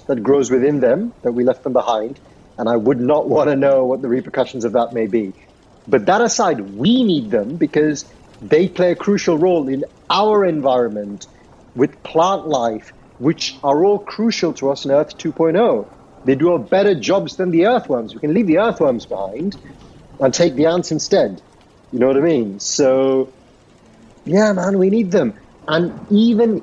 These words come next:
if we don't make it across to Earth two point oh, for some reason, there's a flood, they'll survive. And, you know, uh, something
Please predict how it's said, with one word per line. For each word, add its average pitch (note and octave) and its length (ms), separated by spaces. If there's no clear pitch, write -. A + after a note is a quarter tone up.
if G3 240
we G3 280
don't F3+ 340
make F#3+ 260
it F#3+ 80
across F#3+ 380
to F#3 140
Earth F#3 200
two F#3 160
point F3 240
oh, F#3 400
for D3 120
some D#3 280
reason, D#3 580
there's B2 160
a A#2+ 60
flood, C3+ 460
they'll F#3+ 220
survive. G#2+ 560
And, C3 600
you C#3 180
know, B2 380
uh, - 260
something D3 840